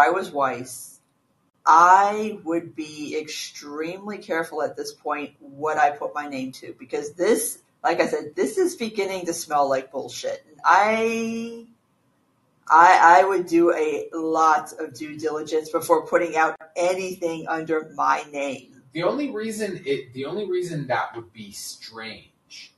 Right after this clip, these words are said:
Speaker 2: is that if this were bullshit, wouldn't it be mo-, wouldn't it be better?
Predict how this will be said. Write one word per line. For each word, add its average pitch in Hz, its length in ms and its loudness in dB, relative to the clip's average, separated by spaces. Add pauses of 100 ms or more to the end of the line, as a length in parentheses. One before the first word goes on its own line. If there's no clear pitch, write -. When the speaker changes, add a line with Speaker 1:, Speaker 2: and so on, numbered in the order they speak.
Speaker 2:
is 110 320 -12
that - 400 -6
if - 80 -20
this 202 180 -6
were 269 200 -2
bullshit, - 580 -6 (1300)
wouldn't 214 240 -6
it 349 220 2
be 302 260 -6 (320)
mo-, 123 540 -4 (160)
wouldn't 208 340 2
it - 160 -2
be 147 120 -8
better? - 760 0